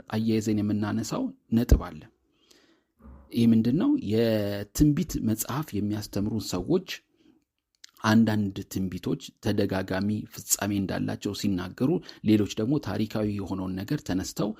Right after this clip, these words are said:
ከበስተጀርባ ስላለው መንፈሳዊ እውነት ይናገራሉ። እዚህ ላይ መሰረት ማርያ ረገድ በዚህ ሁኔታ ማየት ያለብን ነገር ይህ፣ ይህ ክፍል ታሪካዊ የሆነው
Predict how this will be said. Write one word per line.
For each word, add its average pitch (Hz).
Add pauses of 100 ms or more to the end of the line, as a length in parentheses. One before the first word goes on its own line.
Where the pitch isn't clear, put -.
(340)
ከበስተጀርባ 95 (140)
ስላለው 98
መንፈሳዊ 92
እውነት 98
ይናገራሉ። - (1700)
እዚህ 101
ላይ 110
መሰረት 135 (840)
ማርያ 107
ረገድ 117
በዚህ 113 (500)
ሁኔታ 113
ማየት 110
ያለብን 117
ነገር 147 (2000)
ይህ፣ 131 (460)
ይህ 135
ክፍል 185 (360)
ታሪካዊ 131 (160)
የሆነው 113